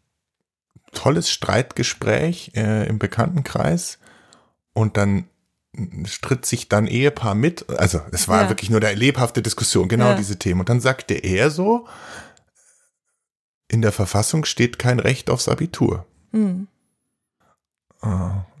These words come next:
Speaker 1: Das war schon so ein kleiner Faustschlag, <laughs> ja, so,
Speaker 2: Mhm.
Speaker 1: äh.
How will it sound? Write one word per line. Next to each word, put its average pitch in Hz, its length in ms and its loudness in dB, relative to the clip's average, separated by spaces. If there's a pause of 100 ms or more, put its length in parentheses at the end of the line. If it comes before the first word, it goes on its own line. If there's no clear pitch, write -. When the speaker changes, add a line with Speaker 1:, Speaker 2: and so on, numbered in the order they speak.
Speaker 1:
Das - 80 -8
war 95 80 2
schon 113 200 2
so 139 80 0
ein 110 60 0
kleiner 101 360 2
Faustschlag, - 720 0
<laughs> - 20 -
ja, 127 140 4
so, 113 140 4
Speaker 2:
Mhm. 113 380 2
Speaker 1:
äh. 226 40 -4